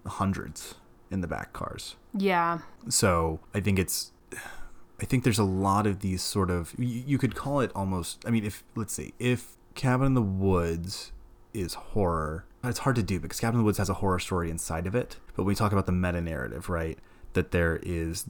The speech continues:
Speaker 1: there are these great gods that they have to sacrifice to, right?
Speaker 2: Yeah.
Speaker 1: In that movie. Sorry for the spoilers for Cabin in the Woods, but whatever. It's been out forever.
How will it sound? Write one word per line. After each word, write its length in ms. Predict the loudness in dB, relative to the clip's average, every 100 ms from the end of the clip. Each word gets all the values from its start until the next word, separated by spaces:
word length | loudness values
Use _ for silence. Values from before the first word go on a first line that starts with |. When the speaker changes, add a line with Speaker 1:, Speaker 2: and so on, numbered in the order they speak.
| -4
Speaker 1:
there 200 | 2 2
are 80 | 2
these 160 | -2
great 300 | -2 -2 -2
gods 400 | 0 0 0 -2
that 100 | -4
they 80 | -4
have 120 | -6
to 80 | -6
sacrifice 680 | -6 -6 -6 -8 -8 -8 -8
to, 340 | -6 -8 -10 -12 -20 -20 -20 -20 -2
right? 300 | 0 2 0 -8 -6
Speaker 2:
Yeah. 300 | 0 0 0 -2
Speaker 1:
In 100 | -2
that 100 | 0
movie. 160 | 0 0
Sorry 220 | 2 2
for 100 | 0
the 80 | -2
spoilers 320 | -2 -2 -2
for 100 | -4
Cabin 200 | -6 -6
in 60 | -4
the 60 |
Woods, 180 | -6 -6
but 120 | -6
whatever. 260 | -6 -6 -8
It's 100 | -8
been 120 | -8
out 120 | -8
forever. 360 | -8 -10 -6 -8